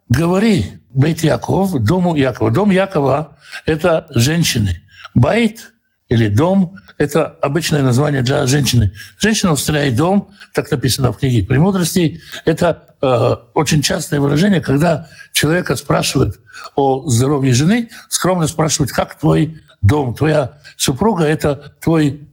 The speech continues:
дом. Когда говорится «вейт Яков», имеется в виду женщины. «Так скажи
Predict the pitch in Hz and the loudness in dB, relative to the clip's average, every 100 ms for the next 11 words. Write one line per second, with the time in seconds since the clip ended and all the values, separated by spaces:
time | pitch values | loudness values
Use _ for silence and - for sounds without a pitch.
0 | - 113 156 107 92 - 135 147 139 113 | 0 2 2 0 -6 -4 0 2 0 -2
1 | - - 120 143 156 151 123 151 147 143 | -12 -8 -2 0 0 0 0 0 0 -2
2 | 139 240 247 202 - - - 160 190 180 | 0 0 0 -2 -6 -16 -2 0 0 0
3 | 170 180 175 165 - - 127 175 175 143 | 2 2 0 -2 -10 -2 0 2 0 2
4 | 110 - - - 196 - - 175 202 196 | 0 0 -6 -4 -4 -4 -2 0 2 2
5 | 123 | -2